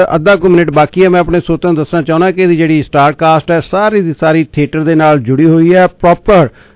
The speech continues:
ਜਿਨ੍ਹਾਂ ਨੂੰ ਐਕਟਿੰਗ ਆਉਂਦੀ ਹੈ, ਗੱਲ ਕਰਨ, ਗੱਲਬਾਤ ਕਰਨ ਦਾ ਢੰਗ ਆਉਂਦਾ ਹੈ ਔਰ ਪਰਦੇ ਤੇ, ਵੱਡੇ ਪਰਦੇ ਦੇ ਉੱਤੇ ਵੱਡੇ ਐਕਸਪੀਰੀਅੰਸ ਵਾਲੇ ਸਰਦਾਰ ਸੋਹੀ ਸਾਹਿਬ ਤੇ ਇਸ ਦੇ ਨਾਲ ਨਾਲ ਹੋਰ ਜਿਹੜੇ ਆਰਟਿਸਟ ਨੇ, ਹਰਦੀਪ ਗਰੇਵਾਲ ਦੀ ਖੁਦ ਬਹੁਤ ਜ਼ਬਰਦਸਤ ਮਿਹਨਤ ਹੈ ਇਸ,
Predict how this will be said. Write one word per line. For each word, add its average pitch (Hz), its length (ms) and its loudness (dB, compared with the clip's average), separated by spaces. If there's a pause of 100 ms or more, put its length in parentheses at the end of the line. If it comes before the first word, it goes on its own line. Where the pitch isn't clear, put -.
(120)
ਜਿਨ੍ਹਾਂ 170 220 2
ਨੂੰ 180 260 2
ਐਕਟਿੰਗ 190 400 0
ਆਉਂਦੀ 180 340 2
ਹੈ, 180 180 2
ਗੱਲ 143 220 0
ਕਰਨ, 156 340 0
ਗੱਲਬਾਤ 143 500 -2
ਕਰਨ 147 220 -2
ਦਾ 151 120 0
ਢੰਗ 143 320 -2
ਆਉਂਦਾ 165 260 2
ਹੈ 170 180 2
ਔਰ 139 280 -2
ਪਰਦੇ 143 360 -4
ਤੇ, 156 140 -4
ਵੱਡੇ 143 300 0
ਪਰਦੇ 151 340 0
ਦੇ 147 60 -2
ਉੱਤੇ 165 200 -4
ਵੱਡੇ 147 280 0
ਐਕਸਪੀਰੀਅੰਸ 165 520 -2
ਵਾਲੇ 147 260 0
ਸਰਦਾਰ 139 380 -2
ਸੋਹੀ 147 300 -4
ਸਾਹਿਬ 151 240 -2
ਤੇ 151 140 -2
ਇਸ 143 80 -4
ਦੇ 151 100 -6
ਨਾਲ 131 240 0
ਨਾਲ 139 220 -2 (380)
ਹੋਰ 190 220 4
ਜਿਹੜੇ 170 240 2
ਆਰਟਿਸਟ 147 460 -4
ਨੇ, 170 160 2
ਹਰਦੀਪ 143 340 -2
ਗਰੇਵਾਲ 143 360 2
ਦੀ 139 80 -2
ਖੁਦ 185 360 -2
ਬਹੁਤ 139 520 -4 (140)
ਜ਼ਬਰਦਸਤ 160 580 -2
ਮਿਹਨਤ 165 400 0
ਹੈ 175 180 0
ਇਸ, 165 260 0